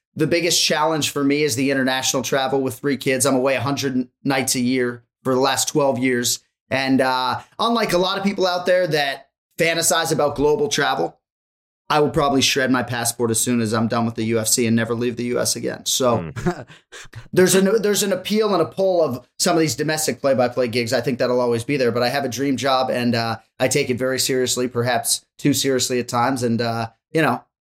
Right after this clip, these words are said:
Speaker 1: it, uh, I'm a promoter and not a journalist. That's something I never thought would happen, but here we are. You
Speaker 2: Right.
Speaker 1: can relate to that.
Speaker 2: Yeah, yeah, yeah. And I was gonna say, like, never mind leaving the country. I don't even wanna leave my fucking house. Like, it, it takes me,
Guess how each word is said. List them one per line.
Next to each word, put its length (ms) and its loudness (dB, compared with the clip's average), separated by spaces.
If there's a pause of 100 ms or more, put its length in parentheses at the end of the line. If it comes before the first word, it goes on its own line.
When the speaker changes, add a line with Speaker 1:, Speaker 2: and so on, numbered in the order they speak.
(220)
Speaker 1:
it, 180 6
uh, 380 2
I'm 160 0
a 80 -2
promoter 500 2
and 100 2
not 200 0
a 40 -2
journalist. 520 0
That's 180 0
something 260 0
I 100 -2
never 280 0
thought 380 -4 (140)
would 120 2
happen, 320 -2
but 140 -4
here 120 0
we 140 0
are. 180 -6 (200)
You 100 4
Speaker 2:
Right. 60 4
Speaker 1:
can 100 4
relate 260 2
to 100 0
that. 200 -4 (220)
Speaker 2:
Yeah, 320 0
yeah, 340 -2
yeah. 220 -4
And 100 -4
I 60 2
was 100 0
gonna 160 0
say, 240 2
like, 220 -6
never 180 0
mind 240 0
leaving 160 -4
the 60 -8
country. 340 -4
I 80 0
don't 80 2
even 120 0
wanna 160 -6
leave 120 -10
my 100 -8
fucking 320 -6
house. 600 -4
Like, 180 -8
it, 220 0
it 100 -6
takes 300 -2
me, 420 -6